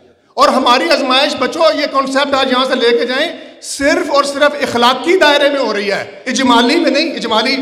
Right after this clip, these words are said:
physics में, chemistry में, पीएचडी में हमसे नहीं पूछा जाएगा। वो अल्लाह ने कहा है, "मैंने तुम्हें दिमाग का computer दिया है और दुनिया को और कायनात को तुम्हारे लिए मुसख्खर कर दिया है।" क्या है ना कुरान पाक में, "Go, discover it,"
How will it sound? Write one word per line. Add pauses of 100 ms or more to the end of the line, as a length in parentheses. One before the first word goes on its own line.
physics
में,
chemistry
में, (220)
पीएचडी
में
हमसे
नहीं
पूछा
जाएगा। (320)
वो
अल्लाह
ने
कहा
है,
"मैंने
तुम्हें
दिमाग
का
computer
दिया
है (520)
और
दुनिया (460)
को
और
कायनात
को
तुम्हारे
लिए
मुसख्खर
कर
दिया
है।"
क्या
है
ना
कुरान
पाक
में, (320)
"Go,
discover
it,"